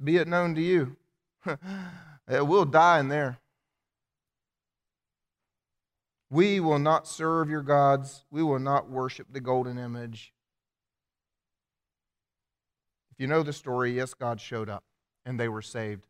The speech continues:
They were put in, and they did not burn. But they were willing to die worshiping. There are so many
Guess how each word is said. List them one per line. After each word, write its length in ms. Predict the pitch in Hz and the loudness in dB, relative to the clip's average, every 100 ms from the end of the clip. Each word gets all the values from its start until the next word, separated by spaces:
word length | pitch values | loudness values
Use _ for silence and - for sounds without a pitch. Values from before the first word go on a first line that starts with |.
| _ | _
They 80 | 117 | -12
were 100 | 117 | -10
put 220 | 135 131 | -10 -6
in, 340 | 127 123 123 120 | -4 -6 -8 -12
and 120 | 117 | -8
they 80 | 113 | -6
did 140 | 110 | -6
not 200 | 110 - | -8 -10
burn. 380 | 110 104 98 104 _ _ _ _ _ _ _ _ _ _ _ _ _ _ _ _ _ _ _ _ _ _ _ | -10 -10 -12 -18 _ _ _ _ _ _ _ _ _ _ _ _ _ _ _ _ _ _ _ _ _ _ _
But 100 | 139 | -4
they 80 | 160 | 0
were 160 | 143 | 2
willing 240 | 131 127 117 | 0 -2 -4
to 80 | |
die 240 | 107 110 110 | -6 -6 -8
worshiping. 560 | 107 104 - - 107 _ _ _ _ _ _ _ _ _ _ _ _ _ 185 156 | -8 -14 -18 -20 -20 _ _ _ _ _ _ _ _ _ _ _ _ _ -20 -6
There 160 | 147 175 | 2 4
are 180 | 135 123 | 4 -2
so 800 | - - - 160 165 165 160 165 _ _ | -6 -14 0 4 4 4 0 -6 _ _
many 600 | 131 135 143 135 123 120 | -8 -4 -2 -4 -6 -10